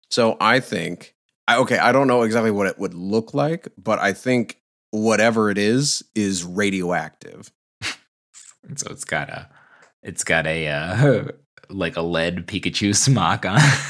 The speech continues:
Speaker 2: <laughs>
Speaker 1: Yeah, I mean, it's, it's, looks like an old rag. Probably's got, like, asbestos in it. <laughs>
Speaker 2: But it's also weird to think that an entire species of Pokemon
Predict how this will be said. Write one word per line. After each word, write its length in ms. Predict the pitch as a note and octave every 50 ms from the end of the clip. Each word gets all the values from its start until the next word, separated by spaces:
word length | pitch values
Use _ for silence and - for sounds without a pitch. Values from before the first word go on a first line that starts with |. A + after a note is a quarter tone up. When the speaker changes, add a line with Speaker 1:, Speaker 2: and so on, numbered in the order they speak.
| - -
Speaker 2:
<laughs> 520 | F3 F3 D#3 D3+ - - - - - F3 F#3
Speaker 1:
Yeah, 300 | A3 C4 C4 A#3+ G3+ D#3+
I 120 | C3+ C3
mean, 180 | C3+ C#3+ D3 E3
it's, 260 | F#3+ G#3+ G#3+ - - -
it's, 340 | B3 A#3+ - - - - -
looks 220 | - G#3 E3+ - D#3
like 140 | C3+ -
an 80 | B2+ A#2 - -
old 340 | B2 A#2+ A#2+ A#2+ A#2 A2
rag. 600 | G#2+ G2 G2 G#2+ G#2+ G#2+ G#2+ A2+ B2+ C#3+ C#3 C#3 -
Probably's 360 | - C3 B2+ A#2+ A#2 A2 -
got, 300 | - A#2+ A2+ A2 A2+ _ -
like, 280 | - A#2 G#2+ G2+ - -
asbestos 720 | A#2 - - - A#2+ G#2+ G#2+ - - A2+ G#2+ F#2+ - -
in 100 | G#2+ G#2
it. 240 | A2 C3 - - _ -
<laughs> 60 | C#3 - - - - - - - - - - - - _ _ _ -
Speaker 2:
But 140 | - D3 B2
it's 160 | A2+ D3 C#3+
also 300 | D3+ C#3 D3+ D#3+ - F3
weird 240 | D#3+ D3+ D3 D3+ C#3+
to 60 | D3
think 380 | C3+ - - C#3 B2+ C#3+ - -
that 180 | F#2 F2+ D2+ D#2
an 100 | G#2+ A2+
entire 460 | G#2+ G#2 G2+ - - G2 G#2+ A2+ B2
species 520 | A#2+ - - A2+ G#2+ G#2 - G#2+ G#2+ F#2+ D#2
of 100 | D2+ -
Pokemon 640 | - E2 D#2 - E2+ F#2 G2+ G2 G#2 G#2+ A2 A#2